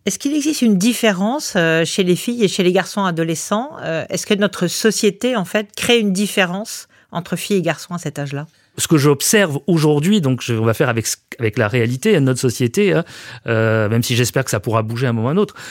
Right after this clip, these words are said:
Speaker 2: ce qu'on va voir chez les adolescentes, à la différence des adolescents, c'est que les adolescentes vont investir la question du corps. Alors, quand je dis investir, c'est soit surinvestir et faire très attention à leur corps, ou au contraire, développer des pathologies autour du corps.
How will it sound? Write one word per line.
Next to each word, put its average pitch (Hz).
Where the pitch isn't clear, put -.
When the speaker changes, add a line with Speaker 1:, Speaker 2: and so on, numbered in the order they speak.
Speaker 2:
ce -
qu'on 143
va 156
voir 180
chez 151
les 131
adolescentes, 131
à 113
la 110
différence 113
des 101
adolescents, 127
c'est 156
que 135
les 131
adolescentes 139
vont 151
investir 165
la 113
question 120
du 123
corps. 185
Alors, 127
quand 180
je 175
dis 196
investir, 175
c'est 156
soit 147
surinvestir 147
et 120
faire -
très 127
attention 123
à 117
leur 117
corps, 147
ou 214
au 175
contraire, 160
développer 127
des 120
pathologies 110
autour 107
du 107
corps. 113